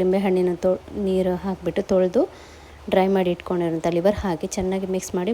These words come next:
ಮುಚ್ಚಿ ಲೋ ಫ್ಲೇಮಲ್ಲಿ ಬೇಯಿಸ್ಕೊಳ್ಳಿ. ಅದಾದಮೇಲೆ ಆ ಲಿವರ್ನಲ್ಲಿ ಇನ್ನೊಂದು ಗಟ್ಟಿ ಅಂಶ ಬರುತ್ತಲ್ಲ, ಅದನ್ನು ಚೆನ್ನಾಗಿ ತೊಳೆದು ಸಣ್ಣ ಕಟ್ ಮಾಡಿ ಉಪ್ಪು, ಅರಿಶಿನ ಹಾಕಿ ಬೇಯಿಸ್ಕೊಳ್ಳಿ ಎರಡರಿಂದ ಮೂರು ವಿಸಲ್. ಅದನ್ನು ಕೂಡ ಸೇರಿಸ್ಕೊಳ್ಳಿ ಈ ಲಿವರ್ ಜೊತೆ. ನಂತರ ಇದಕ್ಕೆ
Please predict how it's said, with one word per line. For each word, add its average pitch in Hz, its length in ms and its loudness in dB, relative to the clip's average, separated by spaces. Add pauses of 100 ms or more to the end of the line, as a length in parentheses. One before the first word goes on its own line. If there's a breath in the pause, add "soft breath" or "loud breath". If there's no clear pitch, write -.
ಮುಚ್ಚಿ - 260 -2 (120)
ಲೋ 185 40 4 (120)
ಫ್ಲೇಮಲ್ಲಿ 190 360 -2
ಬೇಯಿಸ್ಕೊಳ್ಳಿ. 170 420 -4 (520 loud breath)
ಅದಾದಮೇಲೆ 226 420 4 (140)
ಆ - 20 4 (120)
ಲಿವರ್ನಲ್ಲಿ 240 480 6
ಇನ್ನೊಂದು 202 260 2
ಗಟ್ಟಿ 185 300 2
ಅಂಶ 196 160 -2 (100)
ಬರುತ್ತಲ್ಲ, 175 420 0
ಅದನ್ನು 196 240 0
ಚೆನ್ನಾಗಿ 185 400 0
ತೊಳೆದು 185 300 2
ಸಣ್ಣ 190 180 0 (100)
ಕಟ್ 180 200 -4
ಮಾಡಿ 196 140 0 (120)
ಉಪ್ಪು, 196 180 -2 (100)
ಅರಿಶಿನ 185 360 -4
ಹಾಕಿ 185 200 -4 (120)
ಬೇಯಿಸ್ಕೊಳ್ಳಿ 175 460 0
ಎರಡರಿಂದ 170 380 -2
ಮೂರು 165 180 -4
ವಿಸಲ್. 160 240 -6 (420 loud breath)
ಅದನ್ನು 247 280 4
ಕೂಡ 220 80 2 (140)
ಸೇರಿಸ್ಕೊಳ್ಳಿ 175 520 -2
ಈ 170 80 0
ಲಿವರ್ 175 320 0
ಜೊತೆ. 160 180 -6 (500 loud breath)
ನಂತರ 269 260 4
ಇದಕ್ಕೆ 233 180 2